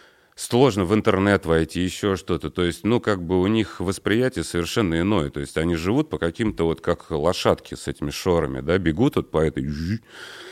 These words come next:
тропинке своей. И не по-, ну, как бы, как бы вот многие воспринимают, что государство им должно или еще кто-то что-то должен. Никто ничего ко-, никому не должен. Ты должен сам себе самому,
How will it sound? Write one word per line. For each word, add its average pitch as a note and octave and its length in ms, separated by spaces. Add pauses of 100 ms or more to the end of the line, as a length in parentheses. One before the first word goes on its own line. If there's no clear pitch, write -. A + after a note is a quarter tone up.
(200)
тропинке F2+ 480
своей. D#2 480
И E2 220
не G#2 160
по-, G#2 180
ну, G#2 200
как F#2 220
бы, D2+ 360
как D2 160
бы D#2 200
вот D2+ 180
многие F#2 480
воспринимают, F2 320
что D#2+ 100
государство F2+ 640
им D2+ 140
должно D#2 420
или E2 140
еще F#2+ 260
кто-то E2+ 300
что-то E2+ 240
должен. E2+ 420
Никто F2 240
ничего D#3+ 340
ко-, C3 120
никому A#2+ 320
не A#2 80
должен. F2 280
Ты - 140
должен E2 360
сам B2 400
себе F2+ 380
самому, G2 640